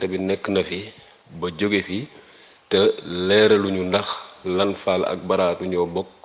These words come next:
wala bokkuñu, te it amul, jotuñu ko caa laaj ba ma def ca genn leer ba wàcceeb liggéey. Ne ne looloo tax Seydina Ousmane mooy wax ne ne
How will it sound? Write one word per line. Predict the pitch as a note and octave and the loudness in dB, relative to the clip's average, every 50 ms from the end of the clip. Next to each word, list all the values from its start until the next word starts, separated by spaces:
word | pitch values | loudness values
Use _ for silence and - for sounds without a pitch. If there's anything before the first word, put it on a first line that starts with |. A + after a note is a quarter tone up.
| - - - - - - | -18 -18 -20 -20 -16 -8
wala | - F2 F2+ F2+ F2 | -4 -4 -2 -2 -4
bokkuñu, | E2+ E2+ F#2 F#2+ G2+ G2+ - - F#2 F2+ F2 F#2 G#2 B2 C#3 - - - - - - - - - - - - - - - _ | -6 -2 -2 -2 -2 -2 -6 -8 -6 -4 -4 -4 -4 -4 -6 -10 -16 -20 -20 -20 -20 -20 -20 -20 -20 -20 -20 -20 -20 -6 _
te | G2 G2 G2+ F#2+ - - | 0 2 2 2 0 -2
it | - E2 A2 A2 - - - | -4 -4 -4 -6 -6 -8 -4
amul, | - G2+ G2+ G2 G2+ F2+ - - - - E2+ G2+ G2 E2 - F#2 F#2+ | -2 -2 -2 -2 -2 -4 -6 -12 -18 -16 -14 -14 -14 -12 -12 -4 -2
jotuñu | G#2+ G2 A2 G2+ G2+ - | -2 0 0 -2 0 0
ko | G#2 F#2 | 0 2
caa | G2 F#2+ F#2 | 2 2 2
laaj | F#2 F2+ F2+ F2 F2 - - - - - - - - _ _ - | 2 2 2 2 2 0 -4 -6 -8 -10 -18 -20 -20 _ _ -10
ba | F2 | -6
ma | F#2 G2 F#2+ | -2 -2 -2
def | F#2+ F2+ E2+ - | -2 -2 -4 -2
ca | - F2 | -2 -2
genn | F2 F2 F2 F#2 F#2+ F#2+ F#2+ F#2 | -2 0 -2 -2 0 0 -2 0
leer | F#2 F2 F2 F2+ F#2 - - - - - - - - - - - - - - - - | 0 0 0 -2 -2 -4 -8 -14 -20 -20 -20 -20 -20 -20 -20 -20 -20 -20 -20 -8 -4
ba | E2+ F2 F2+ - - - | -2 -2 -2 -2 -4 -6
wàcceeb | - - D2 F2 F2+ - - G2+ F2+ E2 | -8 -4 -2 -2 -2 -2 -2 -4 -4 -4
liggéey. | F2 F2 D#2 D#2+ - D#2+ C#2+ - - - - - - - - | -4 -6 -2 0 0 0 -2 -4 -10 -18 -20 -20 -20 -20 -14
Ne | - F#2+ | -10 -6
ne | F#2 G2 A2 C#3 C#3 - - - - - - - - - _ _ - | -2 -2 -2 -2 -2 -8 -16 -20 -20 -20 -20 -20 -20 -20 _ _ -6
looloo | B1+ E2 F2+ G2+ G#2 | -2 0 2 2 2
tax | F#2+ G#2+ A2 - - - - - - - - - - - | 2 2 0 0 -2 -6 -6 -10 -16 -20 -20 -20 -16 -10
Seydina | - - F2 E2+ F2 F#2+ F#2+ F#2+ | -8 -4 -4 -4 -2 0 2 2
Ousmane | F#2 F2+ - G#2 F#2+ F#2 F#2 | 2 2 2 0 -2 0 0
mooy | F#2+ F#2 F#2 | 0 2 2
wax | F#2 F#2 G2 | 2 0 0
ne | F#2+ | -2
ne | F#2+ F#2 | -2 -2